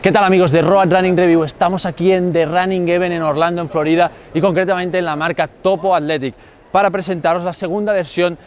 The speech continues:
de este nuevo modelo, el Flight Lite dos. Un modelo que viene a ser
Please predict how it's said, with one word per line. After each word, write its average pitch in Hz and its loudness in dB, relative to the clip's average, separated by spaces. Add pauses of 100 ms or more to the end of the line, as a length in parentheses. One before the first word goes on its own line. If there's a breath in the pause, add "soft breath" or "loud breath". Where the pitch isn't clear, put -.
(140 loud breath)
de 156 -2
este 170 -2
nuevo 170 -2
modelo, 147 -2 (160 loud breath)
el 135 -2
Flight 156 -2 (160)
Lite 139 -4 (200)
dos. 120 -4 (260 loud breath)
Un 208 2
modelo 190 2
que 165 -6
viene 180 -6
a 165 -12
ser 170 -8